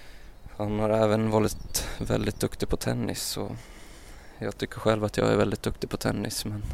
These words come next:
ska jag möta honom så har jag inte en suck. Det är lite tråkigt, men det är bra träning för mig. Eh, ja, det var musikintresset. Min familj ville väl att jag ska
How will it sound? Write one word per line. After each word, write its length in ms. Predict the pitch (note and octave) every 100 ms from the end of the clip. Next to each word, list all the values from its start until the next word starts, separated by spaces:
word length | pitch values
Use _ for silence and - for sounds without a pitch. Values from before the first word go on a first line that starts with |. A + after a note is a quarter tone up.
| -
ska 180 | - -
jag 100 | A2
möta 240 | G#2+ G#2 A2
honom 300 | G#2+ G#2 G2+
så 140 | -
har 60 | G2+
jag 100 | G#2
inte 340 | G2+ - -
en 140 | -
suck. 540 | - - - - - - - - - - - -
Det 140 | - G#2
är 40 |
lite 240 | G#2+ - -
tråkigt, 560 | B2+ - - - - - -
men 140 | - G#2
det 80 |
är 40 | G#2
bra 160 | G#2
träning 360 | G2+ G#2 G#2 G2+
för 120 | -
mig. 180 | G2 - - - - - - - - - - - - - - - - - - - - - - -
Eh, 380 | - A#2 A2+ A2+ A#2 -
ja, 320 | D3 A#2 C3 - -
det 220 | A#2+ A#2+
var 160 | A#2+ B2+
musikintresset. 1120 | B2 B2 A#2+ A2+ - G#2+ A2+ - - - -
Min 180 | A2 G#2
familj 340 | - G#2+ G#2+ G#2
ville 240 | G#2 G2+
väl 160 | G2+ G2+
att 160 | -
jag 100 | -
ska 180 | - -